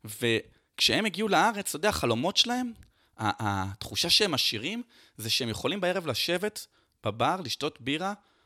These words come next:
ושיש להם אוכל, ושיש לו מסך שטוח. יש לו טלוויזיה שהוא יכול לראות בכדורגל, טלוויזיה משלו.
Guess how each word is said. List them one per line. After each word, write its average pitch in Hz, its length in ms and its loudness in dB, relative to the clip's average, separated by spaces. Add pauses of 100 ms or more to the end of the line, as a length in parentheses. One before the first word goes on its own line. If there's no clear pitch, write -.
(120)
ושיש 127 440 0
להם 160 240 0
אוכל, 208 360 -2 (500)
ושיש 143 340 0
לו 214 80 4
מסך 131 560 -4
שטוח. - 840 -6 (380)
יש - 60 -8
לו 156 60 -2
טלוויזיה 208 560 0
שהוא 180 140 0
יכול 196 180 0
לראות 202 140 2
בכדורגל, 180 520 0
טלוויזיה 208 340 2
משלו. 262 460 8